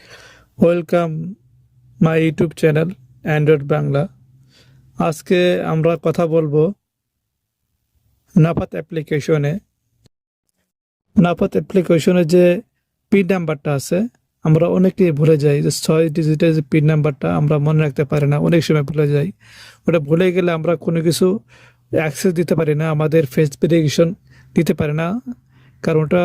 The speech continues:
ফেস ভেরিফিকেশন দেওয়ার পরে আমাদের কাছে নাফাতের পিন নাম্বারটা চায়, ছয় ডিজিটের পিন নাম্বার চায়,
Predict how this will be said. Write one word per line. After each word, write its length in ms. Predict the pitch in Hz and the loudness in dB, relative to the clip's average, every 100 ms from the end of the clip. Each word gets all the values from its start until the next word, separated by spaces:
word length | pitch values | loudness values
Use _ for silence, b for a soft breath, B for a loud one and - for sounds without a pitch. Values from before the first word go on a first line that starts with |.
| 175 151 | 0 -2
ফেস 180 | 170 165 | -2 0
ভেরিফিকেশন 440 | 175 185 160 190 | 0 0 0 0
দেওয়ার 220 | 170 185 | 2 0
পরে 360 | - 185 175 185 | 0 -2 -2 -4
আমাদের 440 | 180 156 156 165 | -4 -2 0 -2
কাছে 340 | 170 165 202 247 b b b b b 165 | 0 0 0 -2 b b b b b 0
নাফাতের 400 | 175 - 185 156 | 0 -2 -6 -6
পিন 220 | 202 180 | -4 -2
নাম্বারটা 360 | 180 147 147 | -2 -4 -6
চায়, 300 | 139 143 147 151 - | -6 -6 -6 -6 -10
ছয় 300 | - - 175 | -8 0 0
ডিজিটের 360 | 165 160 170 170 | 0 -2 -4 -2
পিন 160 | - 175 | 0 0
নাম্বার 240 | 175 165 | 0 -2
চায়, 300 | - 185 | -2 -2